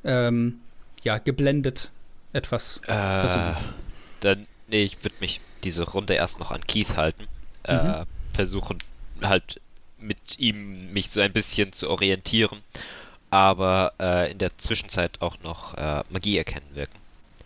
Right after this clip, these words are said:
Speaker 2: Äh, dass ich wenigstens irgendwas mache, weil ich bin gerade, nachdem ich da geblendet wurde und da zur Seite gezerrt, ein bisschen desorientiert und wüsste nicht mehr genau, wo ich angreifen würde, wenn ich denn angreifen sollte.
Speaker 1: Okay.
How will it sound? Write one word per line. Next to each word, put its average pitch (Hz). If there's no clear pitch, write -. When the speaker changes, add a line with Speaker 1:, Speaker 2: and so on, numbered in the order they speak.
Speaker 2:
Äh, 69
dass -
ich -
wenigstens -
irgendwas 92
mache, 80
weil 90
ich 87
bin 101
gerade, 104
nachdem 98
ich 95
da 101
geblendet 120
wurde 135
und 110
da 104
zur -
Seite 110
gezerrt, 101
ein 95
bisschen 156
desorientiert 87
und 85
wüsste 92
nicht 87
mehr 85
genau, 80
wo 82
ich -
angreifen 78
würde, 76
wenn 76
ich -
denn -
angreifen -
sollte. -
Speaker 1:
Okay. 135